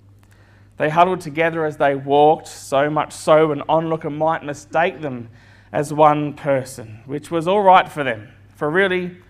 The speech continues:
all they had was each other. Ten years prior, a famine had driven the elder one, Naomi, and her husband out of Bethlehem,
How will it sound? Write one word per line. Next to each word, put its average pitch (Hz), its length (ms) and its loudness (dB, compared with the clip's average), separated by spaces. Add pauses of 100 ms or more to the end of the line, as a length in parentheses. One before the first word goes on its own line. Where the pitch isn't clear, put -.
(460)
all 165 180 2
they 143 120 2
had 135 340 -4
was 139 320 0
each 131 320 -10
other. 117 320 -6 (1500)
Ten 233 240 2
years 208 240 0
prior, 190 480 6
a 156 60 4
famine 170 460 -2
had 147 260 -6
driven 147 380 -2
the 131 140 -6
elder 147 300 2
one, 139 260 0
Naomi, 139 460 0
and 135 100 -4
her 135 60 -4
husband 143 460 0
out 185 240 -2
of 156 160 -2
Bethlehem, 123 640 -6